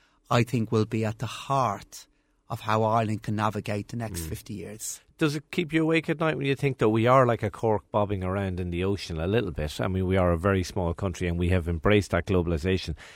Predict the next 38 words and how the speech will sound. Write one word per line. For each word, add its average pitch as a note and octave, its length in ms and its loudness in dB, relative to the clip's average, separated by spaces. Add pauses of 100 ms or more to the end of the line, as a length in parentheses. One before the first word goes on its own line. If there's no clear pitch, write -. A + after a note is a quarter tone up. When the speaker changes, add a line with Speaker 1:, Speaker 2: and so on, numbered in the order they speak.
(480)
Speaker 2:
It - 160 -4
makes C3 260 2
us G#2+ 100 0
very A#2 360 6
vulnerable G2 480 2
to F#2+ 160 -2
external F2 440 0
shocks. F2+ 340 2
Even D3 240 6
if C3 140 4
we A#2 120 6
hadn't G#2 400 2
got G2 200 4
ahead F#2+ 280 4
of D#2 100 -2
ourselves D#2 480 -2
and E2+ 140 0
lost F2+ 240 0
the E2 80 -4
run F2 160 2
of D2+ 80 -2
ourselves, D#2 400 -2 (380)
we A2+ 140 4
would G#2+ 300 0
still - 260 0
have G2 100 2
been F#2+ 120 2
in F2+ 160 4
a E2 80 2
frightful G2+ 640 -2
mess D#2 300 -4
because E2 320 -6
of D#2 80 -6
the D#2+ 80 -6
global, D2+ 560 -2
uh, D#2 240 -4
meltdown. D#2 640 -6
Speaker 1:
Yeah, B2+ 340 4